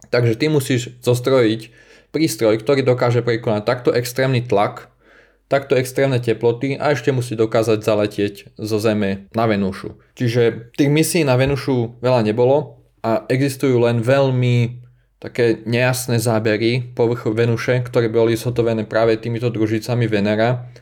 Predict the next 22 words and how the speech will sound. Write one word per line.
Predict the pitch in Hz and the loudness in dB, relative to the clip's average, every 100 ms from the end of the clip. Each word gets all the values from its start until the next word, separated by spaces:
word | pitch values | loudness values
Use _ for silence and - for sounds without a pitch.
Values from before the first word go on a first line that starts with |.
| - - _ | -20 -20 _
Niektoré | 123 127 123 135 131 120 104 | -2 -2 2 2 4 2 0
nedokázali | 107 123 127 123 120 120 120 | -2 0 2 2 2 2 2
prejsť | 123 123 120 | 0 0 2
atmosférou, | 120 127 123 - 127 127 127 123 - | 0 -2 -6 -2 0 2 2 -2 -8
niektoré | - 113 107 123 113 92 - | -4 -2 0 0 0 -2 -8
pristáli, | - 104 104 - 113 120 123 | -8 -6 -4 0 2 2 0
teraz | 123 117 | 0 0
neviem | 110 110 | 0 0
povedať | 110 113 117 | 2 2 0
presný | - 98 117 | -2 -6 -6
počet, | 117 107 120 | -4 -2 -4
koľko | 120 107 110 113 | -2 -2 0 -2
ich | 117 | -4
pristálo. | - 92 - 107 117 123 123 - - | -6 -8 -2 2 2 2 -2 -14 -8
Rozprávame | 104 113 - 117 117 127 | -4 -2 0 2 4 2
o | 117 113 | 2 2
jednotkách, | 98 107 101 - 117 120 - - | 2 0 -4 -2 -2 -2 -6 -14
čiže | 104 104 104 104 | -10 -6 -6 -6
bolo | 104 104 120 113 | -4 0 2 4
ich | 110 | 4
určite | 110 113 117 110 | 2 0 -2 0
menej | 104 107 120 123 | 0 0 0 -4